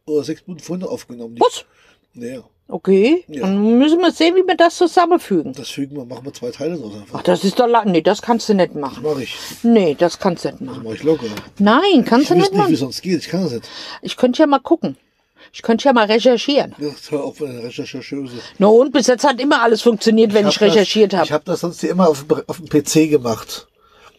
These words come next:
Speaker 1: Ja, da hab ich dieses Au-, Audacity drauf gehabt
Speaker 2: Ja.
Speaker 1: oder sowas. Aber das benutze ich ja nicht mehr, weil ich erstens kein P C dabei habe und weil ich also auch nicht runterlade oder wenn das überhaupt geht,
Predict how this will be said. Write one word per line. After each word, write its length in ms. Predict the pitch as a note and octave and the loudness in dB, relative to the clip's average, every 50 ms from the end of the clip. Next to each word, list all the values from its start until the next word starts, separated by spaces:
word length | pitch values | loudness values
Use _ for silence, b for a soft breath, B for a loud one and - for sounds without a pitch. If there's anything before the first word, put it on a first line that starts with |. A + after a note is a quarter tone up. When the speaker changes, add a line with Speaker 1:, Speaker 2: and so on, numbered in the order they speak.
| b _ _ - | b _ _ -2
Speaker 1:
Ja, 240 | C3 C#3+ D#3 D#3+ C#3 | 2 4 4 4 4
da 100 | C#3 C3 | 2 0
hab 160 | C#3+ D3+ D#3 | 0 0 0
ich 100 | D3 - | -2 -2
dieses 400 | D3 C#3 C#3 C#3 B2 - - - | -2 -4 -4 -4 -4 -6 -8 -4
Au-, 200 | - C3 C3 - - | -2 -2 -2 -2 0
Audacity 580 | C3+ C3+ C#3+ E3 E3+ D#3 - F3+ D#3+ - C#3 - | 0 0 2 2 0 2 2 0 0 -2 -4 -2
drauf 300 | A#2 A#2 A#2+ A2+ A#2 - | 0 2 2 2 0 -2
gehabt 180 | A#3 A#3+ A#3+ G#3 | -2 2 4 4
Speaker 2:
Ja. 140 | F#3 D#3+ | 4 4
Speaker 1:
oder 160 | B2+ B2 A#2+ A2+ | 2 -2 -4 -4
sowas. 320 | A2 G#2+ G#2+ - - B B B B B B B - | -4 -4 -6 -6 -8 B B B B B B B -14
Aber 160 | B2+ B2+ C#3+ | -6 -4 -4
das 100 | - - | -4 -4
benutze 380 | - - D3+ F3 F3+ F3+ - F3+ | -6 -2 2 2 2 4 2 2
ich 100 | D#3 C#3+ | 2 2
ja 100 | C#3 A#2+ | 2 0
nicht 180 | B2+ B2+ - - | 0 -4 -6 -4
mehr, 160 | B2+ C3+ A#2+ | -2 0 0
weil 100 | A2+ B2 | 0 0
ich 100 | B2+ - | 0 -2
erstens 340 | - - C3+ - F3 D3+ - | -2 -2 -2 -4 -6 -6 -4
kein 160 | - - - | -4 -4 -2
P 140 | - B2+ A2+ | -2 -4 -2
C 160 | - - C3+ | -2 -2 0
dabei 420 | B2 B2 A#2 - A#2+ B2 B2 A#2 A#2+ | 2 0 2 2 2 4 4 4 2
habe 380 | C3 B2+ C#3+ D#3 F#3+ G3 F#3 B B B B B B B B B - | 4 2 4 4 2 2 0 B B B B B B B B B -8
und 160 | D3+ C3+ B2 | -6 -2 2
weil 260 | B2+ C3 C3+ C3+ C3 | 2 4 4 4 2
ich 160 | C3 - - | 2 2 2
also 240 | - C3+ B2 A#2+ - | 2 0 0 -4 -6
auch 160 | - D#3 C3 | -8 -8 -8
nicht 240 | C3+ D3+ C3+ - - | -8 -8 -8 -6 -6
runterlade 600 | D#3+ D#3 E3+ E3 D#3 D3 D3 D#3+ E3 F3 E3 D3+ - | -2 0 2 4 4 4 4 4 4 4 4 4 2
oder 220 | C#3 C3+ B2+ A2+ | 0 -2 -2 -2
wenn 80 | C#3 C3 | -4 -4
das 80 | B2 - | -2 -2
überhaupt 240 | B2 A2+ - - | -4 -4 -2 0
geht, 260 | C#3 D#3 F3+ F#3 - | 2 2 2 2 0